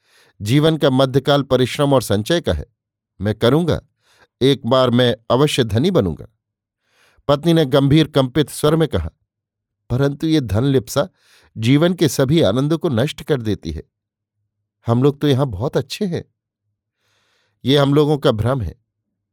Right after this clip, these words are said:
अभी हमें बहुत सुखी होना है।" इतना कहकर राधाचरण ने प्यार से पत्नी का हाथ पकड़ लिया।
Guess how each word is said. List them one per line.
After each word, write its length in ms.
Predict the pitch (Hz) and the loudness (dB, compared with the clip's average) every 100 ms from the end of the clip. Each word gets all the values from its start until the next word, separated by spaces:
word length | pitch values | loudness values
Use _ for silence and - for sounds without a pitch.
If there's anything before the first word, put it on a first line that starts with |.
| _ _ - | _ _ -2
अभी 240 | 135 139 139 | 0 4 4
हमें 240 | 131 120 | 4 2
बहुत 260 | 110 131 117 | 2 2 0
सुखी 280 | 123 - | -8 -4
होना 280 | 175 101 71 | -2 -2 -4
है।" 140 | 67 - _ _ _ _ _ _ _ _ - | -8 -14 _ _ _ _ _ _ _ _ -4
इतना 260 | 139 156 | 0 0
कहकर 360 | 139 147 147 135 | 2 0 2 2
राधाचरण 540 | 131 131 135 135 131 | 2 2 2 2 2
ने 100 | 131 | 2
प्यार 300 | 120 135 127 | 0 2 0
से 120 | 110 | -2
पत्नी 360 | 117 123 110 131 | -4 -4 -2 -4
का 140 | 107 | -2
हाथ 220 | 95 104 104 | 0 0 -2
पकड़ 400 | - 107 143 123 | -6 -6 -4 -4
लिया। 300 | 87 - | -6 -10